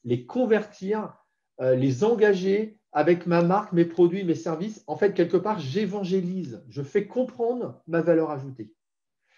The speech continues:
Et quand je suis en account-based marketing, c'est un peu différent. Je vais véritablement travailler sur l'identification de comptes clés. Donc, c'est une stratégie beaucoup plus, euh, précise. Alors,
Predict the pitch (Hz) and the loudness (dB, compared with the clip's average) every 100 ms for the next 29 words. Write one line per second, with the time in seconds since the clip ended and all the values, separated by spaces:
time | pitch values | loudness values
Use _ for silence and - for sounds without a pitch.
0 | _ _ 214 - 294 302 - 269 240 220 | _ _ -6 -2 -2 -2 -4 -2 0 0
1 | 202 202 180 170 170 - 131 208 220 165 | -2 -2 -2 -2 -4 -4 -8 -8 -8 -6
2 | 160 139 175 175 165 127 160 - _ _ | -6 -6 -8 -4 -2 -2 -4 -10 _ _
3 | _ 131 135 147 165 190 196 170 160 156 | _ 0 2 4 2 0 0 0 0 -4
4 | - 165 139 131 185 - 170 170 - _ | -6 -6 -4 -2 -2 -2 -4 -4 -6 _
5 | 101 117 214 247 254 - - _ 196 190 | -6 -4 -2 0 -2 -4 -18 _ -6 -4
6 | 180 160 135 - 165 - _ _ _ - | -12 -12 -16 -10 -10 -10 _ _ _ -12
7 | 123 - 117 135 127 - 135 135 135 135 | -12 -6 -6 -6 -8 -4 -4 -2 -4 -6
8 | 185 185 170 - 180 156 - - 123 269 | -8 -8 -14 -12 -2 0 0 -6 -8 -4
9 | 277 127 123 | -2 -2 -4